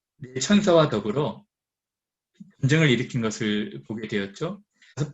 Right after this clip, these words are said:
번째는 황충들이 일어나게 된 것이고요. 좀 더 악한 영들이 할 수만 있으면 택한 자라도 미혹하기 위해서 활동하고 있는 것입니다. 그리고 아까 일곱 인 심판에서 보았던 네 마리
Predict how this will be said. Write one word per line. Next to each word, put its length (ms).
번째는 520
황충들이 460
일어나게 380
된 140
것이고요. 580
좀 80
더 80
악한 320
영들이 600
할 180
수만 460
있으면 460
택한 300
자라도 420
미혹하기 500
위해서 440
활동하고 520
있는 160
것입니다. 540
그리고 580
아까 200
일곱 260
인 100
심판에서 520
보았던 760
네 340
마리 520